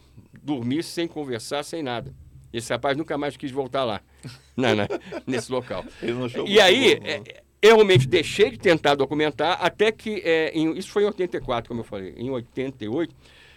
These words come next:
Speaker 1: começou uma onda de aparições tão grande, e eu tive aquela, aquele toque, sei lá de onde, ou aquela percepção, intuição, comprei uma máquina ainda mais adequada, russa, pra esse tipo de trabalho, né?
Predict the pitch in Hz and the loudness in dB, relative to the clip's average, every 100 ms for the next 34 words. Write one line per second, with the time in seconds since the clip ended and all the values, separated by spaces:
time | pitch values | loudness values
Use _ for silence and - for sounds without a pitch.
0 | _ - 170 151 123 160 151 139 131 151 | _ -4 2 0 0 -2 0 2 4 2
1 | 127 123 127 107 - 117 117 - 180 131 | 0 -2 -2 -6 -8 -8 -6 -2 0 2
2 | 160 135 - - - - - - - - | 0 -2 -10 -16 -18 -20 -20 -20 -20 -20
3 | - - 147 170 - 175 175 - 170 175 | -18 -2 2 2 -2 -4 -2 0 2 2
4 | - _ _ _ _ _ _ - 151 120 | -4 _ _ _ _ _ _ -8 -8 0
5 | - 165 160 123 - 135 123 117 117 135 | 6 6 6 -2 -4 0 0 0 2 2
6 | 170 113 107 113 113 107 - - - 139 | 2 -2 -4 -6 -6 -10 -10 -12 -10 -8
7 | 131 131 123 - 147 - _ _ _ 160 | -8 -8 -8 -4 -6 -6 _ _ _ 2
8 | 143 156 175 165 135 135 135 139 123 123 | 2 4 2 4 4 2 0 -2 -2 0
9 | 120 131 170 165 143 - 127 151 143 117 | 0 0 0 -2 -4 -2 0 0 -2 -2
10 | 160 - 120 113 - 120 - 117 98 127 | -2 -2 -4 -6 -8 -12 -10 -8 -6 -6
11 | 240 - - _ 95 127 | -6 -12 -20 _ -8 -8